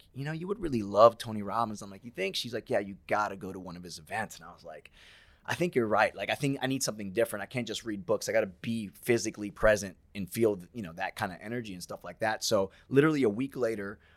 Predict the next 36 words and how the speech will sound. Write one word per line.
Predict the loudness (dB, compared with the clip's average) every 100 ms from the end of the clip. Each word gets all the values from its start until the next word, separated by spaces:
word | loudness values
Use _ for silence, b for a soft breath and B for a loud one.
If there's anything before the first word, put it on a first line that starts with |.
| b
um, | 6 8 6 2 -6 -18 b b
uh, | 0 2
my | 4
business | 4 4
partner, | 4 4 4
Gil | 0 -4
Ramos, | -2 0 0 -2
had | -4 -8
brought | 2 4 4
in | 2 -4
a |
Tony | -4 -6 -6
Robbins | -2 -2 -2 -6
trainer | -6 -6 -4
just | -4 -6
coincidentally | -4 -2 0 0 -2 -4 -6
to | -12
the | -10 -2
office | -2 -2 -8 -12 -14 -6
to | -2 -2
sell | 4 4 4
us | -4
tickets | -4 -4 -4 -10
for | -6 -6
Unleash | -6 -10
the | -8
Power | -4 -2
Within. | -2 0 0 0 -6 b b
And | -4
I | -4
was | -4
like, | -10 -6
"This | -6
is | -6
a | -8
sign. | -6 -6